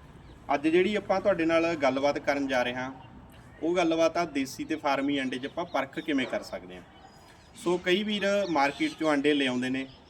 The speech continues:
ਉਹ 'ਤੇ ਕਲਰ ਵਗੈਰਾ ਚਾੜ੍ਹਦੇ ਨੇ, ਚਾਹ ਪੱਤੀ 'ਚ ਉਬਾਲ ਕੇ ਜਾਂ ਕੁਛ ਹੋਰ ਲੱਲਾ ਭੱਬਾ ਕਰਕੇ, ਤੇ ਉਹ ਆਪਾਂ ਨੂੰ ਦੇਸੀ ਅੰਡੇ ਕਹਿ ਕੇ ਵੇਚ ਦਿੰਦੇ ਨੇ। ਪਰ ਆਪਾਂ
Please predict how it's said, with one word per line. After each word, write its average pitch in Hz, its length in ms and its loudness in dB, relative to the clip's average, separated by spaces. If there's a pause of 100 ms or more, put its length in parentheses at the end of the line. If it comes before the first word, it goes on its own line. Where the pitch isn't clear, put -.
(260)
ਉਹ 135 80 -8
'ਤੇ 170 200 -2
ਕਲਰ 143 320 4
ਵਗੈਰਾ 143 280 4
ਚਾੜ੍ਹਦੇ 147 360 0
ਨੇ, 147 120 0
ਚਾਹ 143 220 0
ਪੱਤੀ 147 280 -4
'ਚ 135 100 -8
ਉਬਾਲ 127 280 0
ਕੇ 135 120 -6
ਜਾਂ 131 140 -2
ਕੁਛ 127 200 -8
ਹੋਰ 131 200 -4
ਲੱਲਾ 123 220 -2
ਭੱਬਾ 131 300 -2
ਕਰਕੇ, 123 460 -4 (600)
ਤੇ 139 340 0 (240)
ਉਹ 175 120 2
ਆਪਾਂ 170 180 -2
ਨੂੰ 175 100 0
ਦੇਸੀ 147 320 -2
ਅੰਡੇ 143 140 0
ਕਹਿ 139 140 -4
ਕੇ 170 80 -4
ਵੇਚ 131 260 -4
ਦਿੰਦੇ 98 240 -12
ਨੇ। 98 80 -12 (220)
ਪਰ 147 100 2
ਆਪਾਂ 170 380 -4